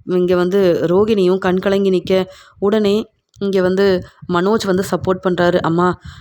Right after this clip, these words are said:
என்னதான் இருந்தாலும் ரோகிணி இத பெரிய கடையில வாங்கல. ஏதோ ஃப்ரெண்டு கொடுத்தாங்கன்னு வாங்கியிருக்கா. நம்பி பணத்தை கொடுத்து வாங்கி ரோகிணியே ஏமாந்துருக்காமா. ரோகிணி மேல மட்டும் என்னம்மா தப்பு இருக்கு?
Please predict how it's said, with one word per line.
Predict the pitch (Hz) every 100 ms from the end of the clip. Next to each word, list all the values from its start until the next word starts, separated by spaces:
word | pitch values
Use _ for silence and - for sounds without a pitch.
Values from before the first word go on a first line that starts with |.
| -
என்னதான் | 165 170 208 220 190
இருந்தாலும் | 170 165 165 165
ரோகிணி | 175 196 180 170 185 - -
இத | 170 170
பெரிய | 165 170 202 226 196
கடையில | 180 226 220
வாங்கல. | 190 185 180 180 -
ஏதோ | 170 160 170 185
ஃப்ரெண்டு | 185 185 226
கொடுத்தாங்கன்னு | 226 190 196 185 196 185
வாங்கியிருக்கா. | 180 180 175 185 180 - - -
நம்பி | 160 160 185 196 185 202
பணத்தை | 208 160 175 208
கொடுத்து | 196 190 185
வாங்கி | 180 180
ரோகிணியே | 185 170 185 185 208 180 185
ஏமாந்துருக்காமா. | 196 190 180 180 175 175 165 - - - 185
ரோகிணி | 233 247 233
மேல | 214 190
மட்டும் | 185 208
என்னம்மா | 180 180 196
தப்பு | 196 175 -
இருக்கு? | 165 160 180